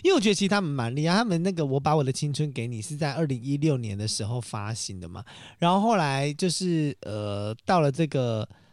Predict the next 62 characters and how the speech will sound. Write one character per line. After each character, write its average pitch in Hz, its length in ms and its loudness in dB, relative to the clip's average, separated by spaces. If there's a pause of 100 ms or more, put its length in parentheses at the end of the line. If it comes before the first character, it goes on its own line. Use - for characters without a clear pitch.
他 190 140 0
们 170 80 2
说 175 160 2
我 139 80 2
没 135 80 -4
有 139 80 -2
用 156 120 -2
的 151 40 -4
年 113 180 -8
轻 143 140 -4
人 127 60 0
是 - 100 -2
二 175 140 -4
零 131 180 -4
二 165 160 -8
二 139 220 0
年 98 160 -10
的 107 100 -10
时 - 160 -4
候， 113 220 -4
就 208 260 0
是 202 100 0
事 262 200 0
隔 160 100 0
了 143 80 2
这 202 140 -2
么 170 120 0
多 156 160 -2
年 143 160 -4
又 180 140 2
再 170 240 0
次 156 240 -6
有 117 180 -4
一 143 60 -2
些 156 260 -2 (300)
新 208 300 0
的 180 100 4
歌 160 260 2
曲 - 400 -6 (220)
见 156 240 0
识 160 180 -2
给 110 140 -6
大 117 160 -6
家， 135 100 -4
因 269 80 2
为 320 120 4 (260)
我 185 100 2
觉 175 60 2
得 320 80 4
其 302 100 2
实 269 40 4
他 254 140 2
们 214 100 0
的 190 80 2
歌 190 260 2
曲 151 160 0
都 165 160 0
蛮 147 260 -2
生 165 460 0
活 127 320 -6
化 98 340 -6
的。 - 160 -18